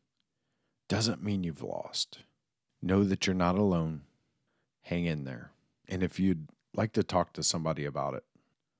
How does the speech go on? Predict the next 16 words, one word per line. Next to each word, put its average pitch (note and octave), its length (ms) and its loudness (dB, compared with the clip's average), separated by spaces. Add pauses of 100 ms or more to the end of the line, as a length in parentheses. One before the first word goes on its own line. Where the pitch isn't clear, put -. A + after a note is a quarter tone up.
(140)
something F2+ 400 0
you're F2 100 0
struggling D#2+ 480 -2
with, D#2+ 440 -6 (420)
or F2+ 100 -2
you F2 40 2
just E2 260 -2
want D#2+ 140 -4
to D#2+ 40 -6
chat, B1+ 400 -4 (680)
shoot G#2+ 280 4
me G2+ 80 2
an F2 100 0
email, D2 440 -4 (320)
jared F2 540 4 (160)
at E2+ 180 -2